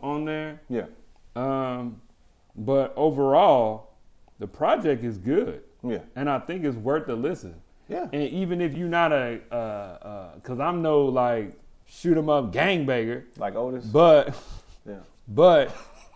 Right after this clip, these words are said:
Speaker 1: it's a vibe, though.
Speaker 2: <laughs> Yeah.
Speaker 1: It's a vibe.
Speaker 2: Your two.
Speaker 1: So, yeah, uh, my number two is actually also in Atlanta. Michael Render's album.
Speaker 2: Yeah.
Speaker 1: From Run the Jewels,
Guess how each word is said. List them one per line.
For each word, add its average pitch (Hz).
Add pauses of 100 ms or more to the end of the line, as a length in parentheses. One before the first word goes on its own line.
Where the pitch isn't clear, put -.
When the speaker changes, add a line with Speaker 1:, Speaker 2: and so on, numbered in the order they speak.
(240)
Speaker 1:
it's 147
a 131
vibe, 117
though. 87 (120)
Speaker 2:
<laughs> -
Yeah. 113 (420)
Speaker 1:
It's 113
a 101
vibe. 92 (640)
Speaker 2:
Your 117
two. 170 (480)
Speaker 1:
So, 185
yeah, 165
uh, 160
my 185
number 190
two 247
is 180
actually 185
also 202
in 147
Atlanta. 139 (960)
Michael 147
Render's 143
album. 113 (480)
Speaker 2:
Yeah. 123 (240)
Speaker 1:
From 127
Run 143
the 135
Jewels, 110